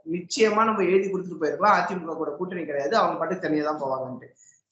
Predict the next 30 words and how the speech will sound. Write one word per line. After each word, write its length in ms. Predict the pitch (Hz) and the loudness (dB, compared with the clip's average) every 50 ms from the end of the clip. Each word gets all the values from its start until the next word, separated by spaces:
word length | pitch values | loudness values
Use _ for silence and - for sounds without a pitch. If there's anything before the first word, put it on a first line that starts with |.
| _ _ _ | _ _ _
சென்ட்ரல் 440 | - 185 233 277 320 339 320 302 277 240 | 0 0 2 2 2 4 2 2 4 4
லெவல்ல 340 | 220 214 226 262 262 269 254 | 2 4 2 2 2 0 0
அவங்களுக்கு 320 | 240 226 208 202 202 196 | 0 2 0 0 0 0
ஒரு 100 | 190 180 | 2 2
இருபது 260 | 180 180 185 180 165 | 2 2 2 0 -2
சீட்டு 220 | - 226 226 - - | -4 -8 -8 -8 -2
கம்மி 260 | - 170 175 208 220 | 0 0 2 4 4
ஆயிடுச்சு 300 | 202 175 - - - - 170 | 4 4 2 0 0 -2 -2
அப்படின்றதால 540 | 139 - - 151 147 139 139 135 131 127 139 170 170 - - - - - _ _ - | -2 -2 -4 -6 -8 -8 -8 -6 -2 0 2 2 2 2 0 -6 -10 -14 _ _ -2
ஒவ்வொரு 360 | 147 175 208 233 247 233 233 | 0 2 2 4 6 6 6
ஸ்டேட் 380 | - - - 226 247 254 247 247 | 6 6 6 6 8 8 6 6
வைஸ் 240 | 233 - - - - - - | 6 4 4 2 0 -4 -4
எப்படி 240 | 190 180 185 226 226 | -4 -4 0 2 2
அவங்க 200 | 202 190 185 170 | 4 4 4 2
அப்ரோச் 360 | 156 160 196 202 196 190 - | 2 2 2 0 0 0 -2
பண்ண 140 | 175 165 156 | -4 -4 -2
போறாங்க 340 | 156 151 143 139 139 143 147 | 0 0 0 0 0 0 0
அப்படின்ற 340 | 147 139 139 147 143 135 143 | -2 0 0 -2 -2 -4 -2
கால்குலேஷனே 560 | - 151 151 143 156 156 143 - - 185 190 | 0 2 2 2 0 -2 -4 -2 -2 -2 -2
இப்ப 120 | 175 170 | -2 -2
டிஃபரெண்டா 380 | 147 147 143 - 165 156 156 139 | -2 -4 -4 -2 -2 0 2 0
இருக்கு. 240 | - - - 440 - - - - - - _ _ _ - | 0 4 4 4 4 4 0 -4 -10 -20 _ _ _ 2
அதுதான் 440 | 143 175 175 196 202 202 240 277 294 - - - - - | 4 6 6 6 6 6 6 4 4 0 -4 -8 -10 -10
இத்தனை 280 | 190 185 - 220 208 190 | -4 0 2 2 2 2
ஸ்பெகுலேஷனுக்கும் 760 | - 208 185 185 208 226 214 196 - 180 165 190 196 190 160 147 | 0 -2 -4 0 2 4 4 4 2 0 -4 -4 -4 -4 -2 0
காரணமாக 440 | 160 160 156 156 156 156 151 147 147 | 2 2 2 4 2 0 0 0 -2
இருக்கிறது. 340 | 143 135 - 127 123 117 - 160 | -4 -6 -8 -10 -12 -4 0 2
அதிமுகவை 580 | 220 - 302 277 269 - - 240 214 214 208 | 2 2 2 2 0 2 4 6 6 6 6
பொறுத்த 280 | - 208 190 185 - 185 | 6 2 -2 -2 -2 0
வரைக்கும் 320 | 170 170 160 214 247 240 | 0 0 0 0 -2 -2